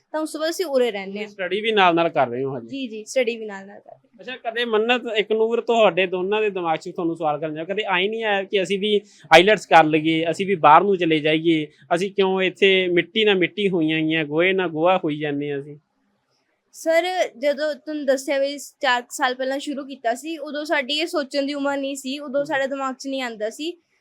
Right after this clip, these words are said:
Speaker 1: ਅਸੀਂ ਉਦੋਂ ਮਿਹਨਤ ਕਰੀ ਗਏ, ਕਿਉਂਕਿ ਸਾਨੂੰ ਜਿਵੇਂ ਮੰਮਾ ਪਾਪਾ ਨੇ ਕਿਹਾ ਵੀ ਤੁਸੀਂ ਕੁਝ ਕਰਨਾ ਹੈ,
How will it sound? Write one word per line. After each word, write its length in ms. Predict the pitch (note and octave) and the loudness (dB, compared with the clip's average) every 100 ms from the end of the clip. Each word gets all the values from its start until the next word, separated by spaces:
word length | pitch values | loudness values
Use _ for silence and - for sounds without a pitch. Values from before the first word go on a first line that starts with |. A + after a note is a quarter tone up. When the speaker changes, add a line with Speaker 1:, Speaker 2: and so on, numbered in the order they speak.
| - | -2
Speaker 1:
ਅਸੀਂ 160 | D4 F#4+ | 0 0
ਉਦੋਂ 160 | F4 F#4+ | -2 -2
ਮਿਹਨਤ 360 | F4+ F4+ G#4 | -2 -2 -2
ਕਰੀ 220 | - B3+ | 2 2
ਗਏ, 160 | A#3 A#3+ | 2 -4
ਕਿਉਂਕਿ 320 | A#3+ D4+ E4 | -6 -8 -8
ਸਾਨੂੰ 320 | E4+ D4+ D#4 | -4 -4 -4
ਜਿਵੇਂ 180 | D4 D#4 | -8 -8
ਮੰਮਾ 220 | D4+ C4+ | -6 -6
ਪਾਪਾ 340 | D4 D#4 D4+ C#4+ | 0 -2 0 -4
ਨੇ 100 | C#4+ | -4
ਕਿਹਾ 260 | C#4 C#4 | -4 -2
ਵੀ 120 | C4 C4+ | -2 -4
ਤੁਸੀਂ 240 | C#4+ D#4+ | -10 -10
ਕੁਝ 320 | - _ D4+ | -12 _ -12
ਕਰਨਾ 400 | - C4 B3+ | 2 2 2
ਹੈ, 60 | C#4 | 0